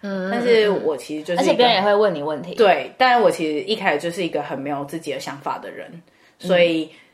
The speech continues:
Speaker 2: 就是你语言第一个问题之后，我还不知道如何跟大家分享我自己的想法。
Speaker 1: 对。
Speaker 2: 然后所以这件事情，就是报，上台报告这件事情就开始让我很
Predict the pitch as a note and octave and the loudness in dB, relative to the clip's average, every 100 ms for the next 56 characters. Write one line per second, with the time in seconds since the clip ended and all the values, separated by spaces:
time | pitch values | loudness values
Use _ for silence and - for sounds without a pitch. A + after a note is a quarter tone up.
0 | _ - F#3 F3+ E3 D3+ D3+ D#3+ C#3+ - | _ -8 -6 -2 -2 -2 -4 -6 -6 -8
1 | F3+ D#3+ E3 D#3 D#3 F3 F#3 E3 D#3 D#3 | -8 -2 -2 -2 -6 -6 -6 -2 0 0
2 | D3 - C#3+ _ E3+ E3+ F3 D#3+ D3+ - | -4 -12 -20 _ -8 -2 0 0 -2 -8
3 | - F3 E3 D#3 D#3 G3+ F#3 E3+ F3 E3+ | -6 -6 -4 -6 -2 -2 4 4 4 2
4 | D3+ D#3+ D3 D#3 E3+ D#3 E3+ D3+ D3 C#3 | -2 -2 -4 -2 0 0 -2 -8 -8 -8
5 | D3+ C3+ - C#3 C#3 - - _ _ _ | -10 -10 -12 -14 -8 -10 -10 _ _ _
6 | _ _ _ _ _ E3 C#3+ D3+ F3 E3 | _ _ _ _ _ -6 -6 -2 0 4
7 | E3+ F3 F3+ D#3+ D#3+ - - - G#3 F#3+ | 4 4 2 0 -2 -6 -12 2 2 4
8 | G#3+ F#3+ - G3 F3+ F3+ D#3+ F#3+ G3 F#3 | 2 2 2 0 0 -6 -2 0 2 0
9 | - _ - G#3+ E3+ E3 B3+ G3 F3 D#3+ | -6 _ 2 4 2 0 -2 0 -2 4
10 | F3+ F3+ F3 F3 E3+ G3+ F#3+ D3 D#3+ F3 | 4 4 4 4 4 -4 -8 -4 0 0
11 | - D3+ E3 E3+ - C#3+ | 0 0 2 0 -2 -10